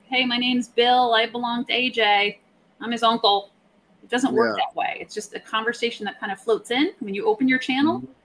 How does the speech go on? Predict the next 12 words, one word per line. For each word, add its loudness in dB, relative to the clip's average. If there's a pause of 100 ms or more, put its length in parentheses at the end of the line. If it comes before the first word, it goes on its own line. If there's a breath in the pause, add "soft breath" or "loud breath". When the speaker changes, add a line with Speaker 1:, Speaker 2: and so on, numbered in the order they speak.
(200)
Speaker 1:
a -20
conversation -6
comes -6
in -2 (320)
and -4
information -4
flows. -2
Sometimes -8
it's -18
pictures, -4
sometimes -6
it's -8